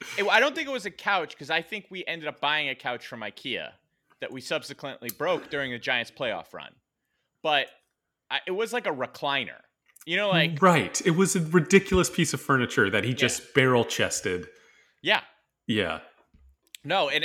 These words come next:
Speaker 1: and 'cause you texted me on Friday while you were moving. I, I can't remember how you phrased it, but it was perfect about <laughs> something how, about how American moving, paying movers <laughs> is.
Speaker 2: Oh God, yeah.
Speaker 1: 'Cause
Speaker 2: It's
Speaker 1: you're
Speaker 2: the,
Speaker 1: s-,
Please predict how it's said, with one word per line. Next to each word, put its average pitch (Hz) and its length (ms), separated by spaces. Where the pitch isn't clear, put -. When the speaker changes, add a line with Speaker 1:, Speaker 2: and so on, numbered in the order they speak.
Speaker 1:
and 160 280
'cause 165 240
you 190 120
texted 180 480
me 135 200
on 120 240
Friday 131 340
while 120 300
you 117 100
were 110 100
moving. 110 380
I, 101 160
I 78 60
can't 143 180
remember 110 220
how 107 60
you 98 120
phrased 110 440
it, 76 140
but 87 120
it - 80
was 95 100
perfect - 480
about 90 220
<laughs> - 260
something 196 340
how, 156 140
about 127 220
how 131 160
American 117 640
moving, 117 420
paying 165 360
movers 147 480
<laughs> 170 180
is. 214 340
Speaker 2:
Oh 127 400
God, 98 380
yeah. 87 240
Speaker 1:
'Cause - 60
Speaker 2:
It's - 200
Speaker 1:
you're 220 80
Speaker 2:
the, 156 60
Speaker 1:
s-, - 100